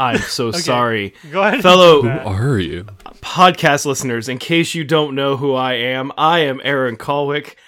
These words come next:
Speaker 1: I am a director of Children, Youth, and Family Ministries at Rejoice Lutheran and Grace Lutheran, uh, former program director for Briarwood Retreat Center in Copper Canyon, Texas,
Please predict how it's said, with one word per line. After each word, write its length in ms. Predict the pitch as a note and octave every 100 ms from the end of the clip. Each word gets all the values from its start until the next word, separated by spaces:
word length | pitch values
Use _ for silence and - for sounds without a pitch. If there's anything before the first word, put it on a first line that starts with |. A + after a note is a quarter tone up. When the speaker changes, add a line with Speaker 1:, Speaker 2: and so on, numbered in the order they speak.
| _ -
Speaker 1:
I 240 | D#3 E3+
am 300 | F3 E3 D#3+
a 80 | D3+
director 440 | B2+ D3 F3 F3 D#3
of 80 | C3
Children, 360 | - F3+ E3
Youth, 120 | D#3+ E3
and 120 | C#3+
Family 260 | D3+ D3
Ministries 720 | C3 C#3 C#3 - D3+ C#3 C#3 A#2+
at 200 | B2 -
Rejoice 440 | A#2+ C#3+ C#3+ C3+
Lutheran 340 | D3 C3 D3 A#2+
and 120 | G#2+
Grace 280 | C3+ C#3 D3
Lutheran, 420 | C3+ C#3+ C3+ C3+ _ _ _
uh, 200 | C3 A#2+
former 320 | - E3+ E3+
program 380 | D3+ D#3+ D3 D3
director 340 | C#3 C#3 D3+ C3+
for 340 | - C3+ A#2+
Briarwood 560 | G2+ B2 C3+ C#3 C#3+ C3
Retreat 320 | A#2 C#3+ -
Center 260 | C#3 C3
in 80 | A2+
Copper 280 | G#2+ B2+ B2
Canyon, 380 | - B2+ B2 A2+
Texas, 480 | B2+ B2 B2 A2+